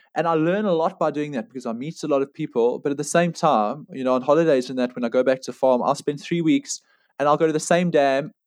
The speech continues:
every single day. You know, we've got a big dam, beautiful reed birds, and I'll be there every day. So then hopefully I do pick up something different, but I'm learning those birds that are there. I'm,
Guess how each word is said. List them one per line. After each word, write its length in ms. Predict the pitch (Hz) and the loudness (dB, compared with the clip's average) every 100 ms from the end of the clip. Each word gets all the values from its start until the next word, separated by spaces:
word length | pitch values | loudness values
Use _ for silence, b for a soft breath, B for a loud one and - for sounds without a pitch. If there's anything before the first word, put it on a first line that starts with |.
| _ | _
every 180 | 175 165 | 0 0
single 320 | 165 160 151 | -2 -2 0
day. 320 | 151 147 95 117 | 2 2 0 -2
You 60 | |
know, 80 | 120 | -6
we've 100 | 120 | -4
got 120 | 123 | -4
a 40 | 117 | 0
big 240 | 147 151 | 0 0
dam, 220 | 139 135 | 0 0
beautiful 320 | 131 143 143 | 0 -2 -2
reed 160 | 135 127 | -4 -2
birds, 240 | 127 123 | 0 0
and 100 | 123 | -2
I'll 80 | 120 | -4
be 140 | 120 135 | -2 0
there 160 | 135 | 0
every 220 | 131 147 | 0 0
day. 160 | 165 147 - _ | 2 0 -2 _
So 100 | 185 | -2
then 60 | |
hopefully 320 | 185 208 202 | 2 2 2
I 40 | 175 | 0
do 200 | 175 190 | 2 0
pick 200 | 185 180 | -2 -6
up 120 | 147 | -6
something 260 | - 139 131 | -6 -6 -2
different, 320 | 139 - 101 | -4 -4 -8
but 120 | 127 | -2
I'm 140 | 123 123 | 0 0
learning 420 | 127 147 156 151 | 2 2 0 0
those 240 | 135 123 | 0 0
birds 300 | - 131 139 | 0 0 0
that 100 | 127 | 0
are 100 | 120 | -2
there. 300 | 113 127 123 | 0 2 2
I'm, 180 | 117 113 | 0 -4